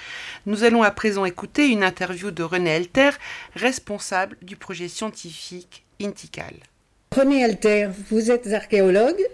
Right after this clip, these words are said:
Speaker 2: et vous dirigez le programme scientifique et de préservation du monastère Saint-Hilarion sur le territoire de Gaza. Vous êtes aussi coordinateur du programme Intikal et auteur de l'ouvrage intitulé Gaza, comment transmettre le patrimoine,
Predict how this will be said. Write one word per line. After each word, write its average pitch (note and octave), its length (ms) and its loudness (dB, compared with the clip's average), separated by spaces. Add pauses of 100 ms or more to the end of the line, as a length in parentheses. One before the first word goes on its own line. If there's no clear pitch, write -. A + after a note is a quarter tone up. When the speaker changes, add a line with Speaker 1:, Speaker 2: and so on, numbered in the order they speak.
(120)
Speaker 2:
et G3+ 80 0
vous G#3 160 -2
dirigez A3+ 400 0
le A3+ 80 2
programme G#3 500 -4
scientifique G3+ 720 -6
et G3 60 -2
de F3+ 120 0
préservation F3+ 840 -4
du B3 100 -6
monastère F3+ 560 -4
Saint-Hilarion F3 800 -4
sur F#3+ 180 -2
le E3+ 140 -2
territoire F3 500 -4
de D#3+ 120 -4
Gaza. E3 500 -4 (760)
Vous G#3+ 140 2
êtes A3+ 140 4
aussi B3 300 4
coordinateur G#3 880 2
du F3 120 -4
programme F#3+ 460 -2
Intikal F#3+ 580 -2 (200)
et F3 360 -2
auteur G#3+ 560 2
de E3 100 -2
l'ouvrage F3 560 -4
intitulé F3 800 -2 (140)
Gaza, G3+ 480 -2 (180)
comment A3 320 -2
transmettre G3+ 960 -2
le F3 100 -6
patrimoine, F#3+ 680 0